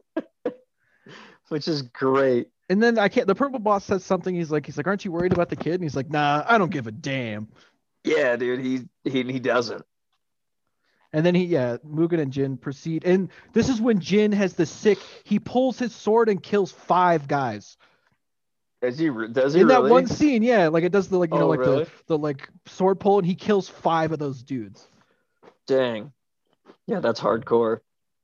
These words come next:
Speaker 1: But this is when, 'cause Mugen and Jin start fighting their way towards the purple boss,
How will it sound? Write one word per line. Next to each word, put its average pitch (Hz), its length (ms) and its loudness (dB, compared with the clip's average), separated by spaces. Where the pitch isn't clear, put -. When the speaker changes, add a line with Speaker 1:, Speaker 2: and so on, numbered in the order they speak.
Speaker 1:
But 170 120 2
this 202 140 2
is 208 140 2
when, 208 340 0
'cause 170 160 2
Mugen 170 500 4
and 139 180 0
Jin 156 260 2
start 143 280 0
fighting 147 340 0
their 139 120 0
way 131 140 0
towards 139 360 -6
the 127 60 -4
purple 139 300 -6
boss, 120 400 -4